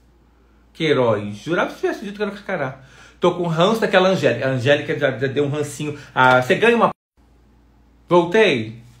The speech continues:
Tirei a, tirei da net. Vou tentar pelo meu quatro G mesmo. Vamos ver o que acontece. Marquinhos, meu filho. Vocês me ouvem? Vocês me escutam? Minhas, tirei o, tirei, não, eu, eu,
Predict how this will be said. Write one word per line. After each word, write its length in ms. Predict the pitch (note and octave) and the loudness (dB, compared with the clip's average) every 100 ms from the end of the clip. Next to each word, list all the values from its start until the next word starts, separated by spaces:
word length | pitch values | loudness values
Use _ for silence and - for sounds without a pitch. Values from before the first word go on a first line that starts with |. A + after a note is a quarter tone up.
| _ _ _ | _ _ _
Tirei 480 | - F#3+ F3+ G#3 A3+ | 0 4 6 6 6
a, 140 | G3 | 2
tirei 300 | - G3 G#3 | 0 4 6
da 140 | G#3+ | 6
net. 320 | A3 F3 E3 E3 | 4 2 0 0
Vou 100 | F3+ | -2
tentar 340 | G3 F3 F3+ | 0 2 2
pelo 160 | G3 F#3+ | 0 -2
meu 140 | G3 | 0
quatro 380 | F#3+ F#3+ F#3+ F#3+ | 2 2 0 -4
G 240 | D3 F#3 | 2 2
mesmo. 460 | F#3+ D3+ C3+ A#2 B2+ - - _ _ - | 2 0 -2 -6 -16 -20 -20 _ _ 0
Vamos 240 | D#3+ F#3 | 2 4
ver 60 | F3 | 2
o 60 | |
que 60 | F3+ | 2
acontece. 460 | F#3 F#3 F3 D3+ | 0 2 2 2
Marquinhos, 520 | F#3 G3+ G3+ D#4 E4+ C4 | 2 2 2 2 4 4
meu 180 | A#3+ | 4
filho. 840 | G#3+ - A3 F3 C#3+ B2+ A#2+ A2+ - - - - | 4 0 0 0 0 0 -2 -4 -10 -20 -12 -2
Vocês 300 | F#3 B3+ B3 | 4 4 4
me 140 | A#3 | 6
ouvem? 380 | B3 C4 G3 F#3+ | 6 6 4 0
Vocês 280 | F#3+ C4+ G#3 | -2 -2 0
me 100 | G3+ | -2
escutam? 540 | - - B3+ G3 F3 | -4 -2 2 2 2
Minhas, 220 | E3 E3 - - - - - | -2 -4 -10 -16 -16 -20 -6
tirei 440 | - G#3 G#3+ B3+ | 4 6 6 4
o, 120 | A#3+ | -2
tirei, 460 | - B3+ A#3 A3 A#3+ | -4 0 4 6 4
não, 200 | A#3+ A3 | 4 4
eu, 200 | G#3 G#3 | 4 4
eu, 220 | G#3+ - | 0 -2